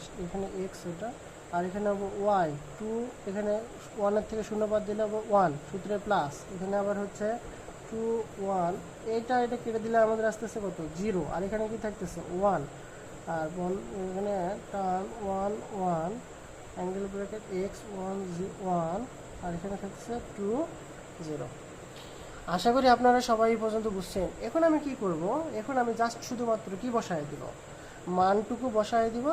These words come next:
আমাদের কাজ শেষ। তো দেখুন, এটার আমার সূত্র জানা আছে, এখানে এটা তো এক্স, এটা ভালো করে লিখি একটু, এক্স ওয়ান জিরো, তাহলে এটারও সূত্র জানা আছে, এটারও আমাদের সূত্র জানা আছে, তাহলে আমরা সেটা বসায় দেবো।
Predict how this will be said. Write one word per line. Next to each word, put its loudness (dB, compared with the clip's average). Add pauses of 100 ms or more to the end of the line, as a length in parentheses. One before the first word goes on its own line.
আমাদের 0
কাজ 2
শেষ। -8
তো 0 (100)
দেখুন, 4 (260)
এটার 6
আমার 8
সূত্র -4 (120)
জানা 12 (100)
আছে, 0 (1600)
এখানে 6 (160)
এটা 2
তো 0 (120)
এক্স, 0 (240)
এটা 0 (100)
ভালো 6
করে 0
লিখি -6
একটু, -12 (220)
এক্স -4 (200)
ওয়ান 10
জিরো, 0
তাহলে 2
এটারও 6
সূত্র -4 (120)
জানা 8
আছে, 0 (500)
এটারও 6
আমাদের 4
সূত্র -6 (120)
জানা -4
আছে, -10
তাহলে 6
আমরা 4 (160)
সেটা -2 (100)
বসায় -2
দেবো। -6